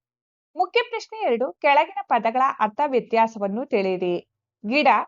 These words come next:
ಸಸ್ಯ, ಗಿಡುಗ, ಪಕ್ಷಿ, ಅಲೆ, ಸಮುದ್ರದ ಅಲೆ ಅಥವಾ ತೆರೆ,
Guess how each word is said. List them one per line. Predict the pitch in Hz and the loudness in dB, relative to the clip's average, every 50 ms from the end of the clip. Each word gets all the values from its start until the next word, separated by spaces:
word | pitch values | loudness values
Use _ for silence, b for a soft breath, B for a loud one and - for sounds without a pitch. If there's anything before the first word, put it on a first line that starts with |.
| - | -8
ಸಸ್ಯ, | _ _ - 220 214 - _ 196 185 165 165 - - _ 220 233 | _ _ -2 -2 -2 -4 _ -2 0 0 0 -2 -6 _ -12 -6
ಗಿಡುಗ, | 262 349 392 440 403 - 208 226 | -2 0 0 0 0 2 0 0
ಪಕ್ಷಿ, | 262 - 254 214 214 - - - 190 180 170 - _ _ _ _ | 0 0 -2 -4 -4 -6 -6 -6 -4 -4 -6 -8 _ _ _ _
ಅಲೆ, | 226 254 294 302 240 220 233 - _ _ _ - | 2 2 4 4 2 2 0 -4 _ _ _ -2
ಸಮುದ್ರದ | 277 262 294 302 - 330 330 320 359 339 - - | -2 -2 -2 -6 -6 -6 -2 0 0 0 2 2
ಅಲೆ | 208 202 202 220 254 - _ _ _ _ _ - | 2 2 2 0 -2 -4 _ _ _ _ _ -4
ಅಥವಾ | 220 220 233 220 208 214 247 | 0 0 2 4 4 2 2
ತೆರೆ, | 214 - 240 208 196 202 196 190 185 - - | 2 0 -2 0 2 2 2 0 0 -4 -8